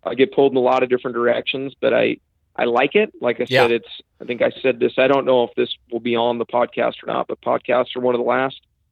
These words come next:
Speaker 1: sacred places without clickbait, man.
Speaker 2: Yep.
Speaker 1: Um,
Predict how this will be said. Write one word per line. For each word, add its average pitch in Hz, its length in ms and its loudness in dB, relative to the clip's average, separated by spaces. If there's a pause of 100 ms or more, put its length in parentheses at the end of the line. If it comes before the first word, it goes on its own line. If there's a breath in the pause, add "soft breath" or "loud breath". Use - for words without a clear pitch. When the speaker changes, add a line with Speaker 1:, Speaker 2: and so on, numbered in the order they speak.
(320)
Speaker 1:
sacred 131 340 2
places 131 440 0
without 135 280 0
clickbait, 127 480 -2
man. 117 300 -4 (160)
Speaker 2:
Yep. 123 280 2
Speaker 1:
Um, 117 460 -4